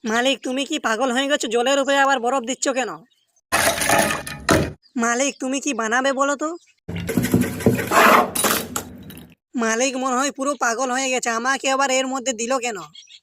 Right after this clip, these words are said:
মালিক, আমাকে আরো এর মধ্যে আনলে কেন?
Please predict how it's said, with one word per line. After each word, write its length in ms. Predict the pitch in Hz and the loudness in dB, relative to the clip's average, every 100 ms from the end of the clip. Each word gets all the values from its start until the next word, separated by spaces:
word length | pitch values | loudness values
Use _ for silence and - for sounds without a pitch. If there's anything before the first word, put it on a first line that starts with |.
| - - - - - - - - - - - - - - - - - - - - - - - - - - - - - - _ - | -20 -20 -20 -18 -16 -16 -8 -6 -4 -6 -8 -8 -12 -10 -4 -4 -2 -4 -4 -4 -2 -2 -2 -2 -2 -4 -6 -10 -12 -18 _ -2
মালিক, 420 | 226 226 262 262 | 0 2 2 0
আমাকে 320 | 254 254 254 | 0 0 0
আরো 160 | 277 285 | 0 2
এর 160 | 277 | 0
মধ্যে 260 | 277 269 254 | 0 -2 0
আনলে 260 | 262 262 277 | 0 0 -2
কেন? 180 | 269 | -6